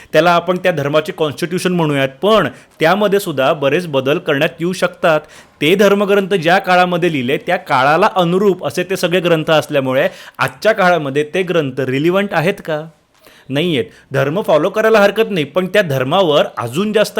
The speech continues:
काम होणं गरजेचं आहे. जसजसा काळ बदलत जाईल, तसतसं आपल्याला त्या ध-, त्या गोष्टीवर काम करणं गरजेचं असतं, ती गोष्ट अपडेटेड करणं गरजेचं असतं.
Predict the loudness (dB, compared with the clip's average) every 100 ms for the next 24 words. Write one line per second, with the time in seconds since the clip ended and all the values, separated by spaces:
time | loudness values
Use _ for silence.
0 | -2 0 0 0 0 0 0 -2 0 0
1 | -2 -8 -6 -4 -2 -2 -4 0 2 2
2 | 0 -2 0 -2 2 0 0 -2 -2 -2
3 | -4 -2 -4 -6 -10 -6 -6 -2 0 2
4 | 2 2 0 0 0 0 0 0 -4 -2
5 | 2 2 0 -2 -2 -4 -4 -2 0 0
6 | 2 0 0 -4 -2 -4 -4 -4 -4 -6
7 | -4 -2 0 2 2 0 0 -4 -4 -6
8 | -8 -10 -16